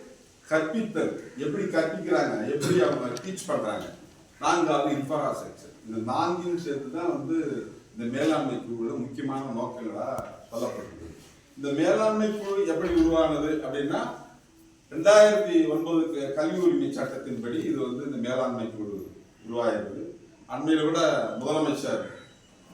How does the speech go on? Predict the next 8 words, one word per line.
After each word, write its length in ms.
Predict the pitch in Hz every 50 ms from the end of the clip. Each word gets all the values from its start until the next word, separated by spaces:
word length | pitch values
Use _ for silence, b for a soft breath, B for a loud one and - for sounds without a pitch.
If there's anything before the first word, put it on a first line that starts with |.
| - -
மாண்புமிகு 440 | - 127 127 127 127 131 131 143 135
முதலமைச்சர் 540 | 127 127 135 135 127 120 113 117 113 110 -
மு 140 | - -
க 140 | - - -
ஸ்டாலின் 520 | - - - - 139 147 160 160 156 135 127
வந்து 200 | 123 120 123 123
அவர் 380 | 120 120 113 101 - - 113
பேசியிருக்காரு. 440 | 110 104 104 - - - 90 90 -